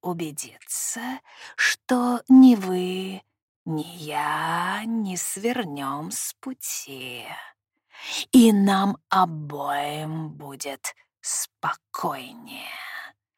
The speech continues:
если, конечно, вы не вздумали меня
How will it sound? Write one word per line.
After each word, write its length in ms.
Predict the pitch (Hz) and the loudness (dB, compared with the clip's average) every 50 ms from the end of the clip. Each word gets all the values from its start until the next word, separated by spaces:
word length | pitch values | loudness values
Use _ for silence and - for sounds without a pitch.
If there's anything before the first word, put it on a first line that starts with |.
| - - - - - - | -18 -16 -16 -16 -12 -12
если, 580 | 156 147 156 165 151 - - - 151 175 170 - | -10 -10 -8 -6 -6 -6 -6 -6 -8 -12 -14 -12
конечно, 1300 | - 143 139 135 135 135 139 147 185 240 247 - - - - - - 113 - 139 139 143 151 - - - - - _ _ _ _ _ _ _ _ _ _ _ _ _ | -10 -10 -8 -8 -8 -8 -8 -6 -6 -6 -4 -2 -2 -4 -4 -6 -8 -12 -12 -12 -12 -12 -12 -14 -12 -14 -14 -16 _ _ _ _ _ _ _ _ _ _ _ _ _
вы 540 | - 143 147 151 147 147 156 170 175 180 185 | -12 -12 -10 -10 -8 -6 -2 -2 0 0 0
не 300 | 185 185 185 190 185 180 | 0 2 2 2 0 0
вздумали 1500 | 175 175 165 165 156 151 156 147 151 151 151 151 151 156 160 165 175 180 175 175 175 185 185 185 185 190 196 208 - - _ _ _ _ _ _ _ _ - | -2 -4 -4 -6 -6 -8 -10 -10 -8 -8 -8 -8 -8 -8 -4 -2 0 0 2 2 2 2 0 0 -2 -2 -4 -6 -8 -10 _ _ _ _ _ _ _ _ -6
меня 1120 | 165 165 165 156 156 151 151 151 151 151 151 147 147 143 139 139 143 139 139 139 - - | -4 -4 -4 -4 -6 -6 -8 -8 -6 -6 -6 -4 -4 -4 -4 -6 -6 -4 -4 -4 -4 -6